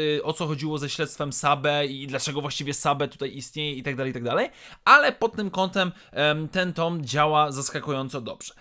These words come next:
Natomiast z drugiej strony, i staram się być jak najbardziej obiektywny, ten tom może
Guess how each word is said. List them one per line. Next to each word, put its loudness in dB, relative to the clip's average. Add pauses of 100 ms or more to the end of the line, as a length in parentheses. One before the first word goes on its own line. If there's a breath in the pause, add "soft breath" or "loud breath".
(240 loud breath)
Natomiast 2
z -4
drugiej 2
strony, 2
i -14 (220)
staram 4
się -4
być -4
jak -4
najbardziej -4
obiektywny, -4 (580 loud breath)
ten 4
tom 4 (360)
może 4